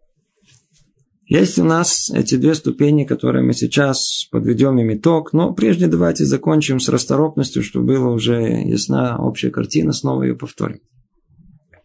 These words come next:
Заканчивают последнюю главу Люцата так. "И всего сказанного ясно, что расторопность должна быть ступенью, следующей за осторожностью".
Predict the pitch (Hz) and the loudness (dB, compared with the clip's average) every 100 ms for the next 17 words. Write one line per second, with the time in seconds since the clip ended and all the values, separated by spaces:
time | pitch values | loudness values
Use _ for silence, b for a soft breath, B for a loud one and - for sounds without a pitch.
0 | - 196 202 196 B B B B B B | -18 -16 -16 -18 B B B B B B
1 | B _ 143 147 220 220 202 196 180 156 | B _ 0 4 4 4 4 4 2 0
2 | 185 196 175 147 143 131 160 196 196 175 | 2 2 2 2 2 2 2 2 2 2
3 | 151 156 147 135 131 92 - _ _ 143 | 0 0 0 -4 -6 -12 -16 _ _ 0
4 | - 170 240 233 208 220 196 190 170 160 | 2 2 2 2 2 2 4 4 4 2
5 | 160 160 - 107 117 - - - 143 135 | 2 0 -2 -2 -4 -4 -2 0 2 2
6 | - 143 208 220 147 110 123 110 160 202 | 2 2 2 2 2 2 0 2 2 2
7 | 147 - - 107 143 185 208 139 175 - | 2 0 -2 0 4 4 6 4 0 -6
8 | - - 135 202 196 92 - 127 127 - | -2 2 4 4 4 2 2 2 0 0
9 | 117 98 92 - - - | -2 -2 -4 -10 -14 -14